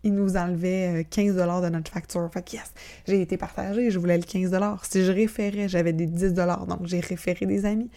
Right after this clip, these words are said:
Donc, j'ai vraiment été chercher des moyens qui étaient autres que d'aller focusser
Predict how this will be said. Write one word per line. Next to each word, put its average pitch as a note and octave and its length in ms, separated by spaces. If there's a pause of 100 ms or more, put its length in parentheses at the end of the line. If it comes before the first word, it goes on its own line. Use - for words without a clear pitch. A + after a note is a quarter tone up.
(400)
Donc, A3 220
j'ai A3+ 80
vraiment A3+ 260
été B3 220
chercher - 380
des A3 120
moyens F#3 460
qui - 100
étaient F#3 240 (160)
autres G#3+ 420 (380)
que G#3 100
d'aller F3+ 280
focusser - 920